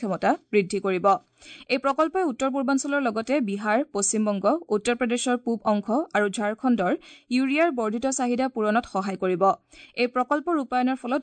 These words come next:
উত্তৰ পূৰ্বাঞ্চলত কৰ্মসংস্থাপনৰ প্ৰত্যক্ষ আৰু পৰোক্ষ সুযোগ সৃষ্টি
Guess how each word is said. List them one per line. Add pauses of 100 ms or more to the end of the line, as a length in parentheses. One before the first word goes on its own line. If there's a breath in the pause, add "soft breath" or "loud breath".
(120)
উত্তৰ
পূৰ্বাঞ্চলত
কৰ্মসংস্থাপনৰ
প্ৰত্যক্ষ (200)
আৰু (120)
পৰোক্ষ (140)
সুযোগ
সৃষ্টি